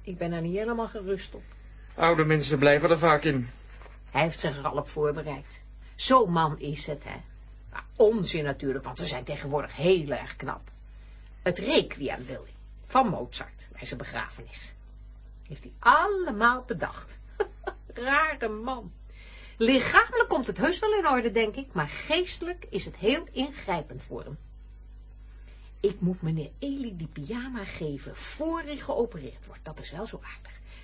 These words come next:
Speaker 1: Met een gezellig briefje erbij. Oh, Michael Jackson. Het is toch wat. Oh, uit je eigen omgeving gerukt in zo'n ongezellig ziekenhuis.
Speaker 2: Ik spaar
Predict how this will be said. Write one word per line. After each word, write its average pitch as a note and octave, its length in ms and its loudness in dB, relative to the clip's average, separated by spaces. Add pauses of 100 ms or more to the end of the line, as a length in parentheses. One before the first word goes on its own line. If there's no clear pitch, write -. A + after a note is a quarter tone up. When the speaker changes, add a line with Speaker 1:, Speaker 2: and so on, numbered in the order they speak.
Speaker 1:
Met - 120 -8
een E3+ 60 -10
gezellig A3 380 -2
briefje D3 360 -6
erbij. - 340 -14 (1160)
Oh, - 260 2 (340)
Michael - 600 -2 (140)
Jackson. - 720 4 (500)
Het - 200 2
is - 220 4
toch - 260 2
wat. - 680 0 (720)
Oh, - 240 2 (680)
uit D#3+ 240 2
je - 80 -4
eigen F3 440 2
omgeving A#3+ 760 0
gerukt G#3 460 -2
in F3+ 140 -2
zo'n F3 220 -4
ongezellig F#3+ 720 0
ziekenhuis. - 1300 0 (680)
Speaker 2:
Ik E3 160 4
spaar C3+ 460 6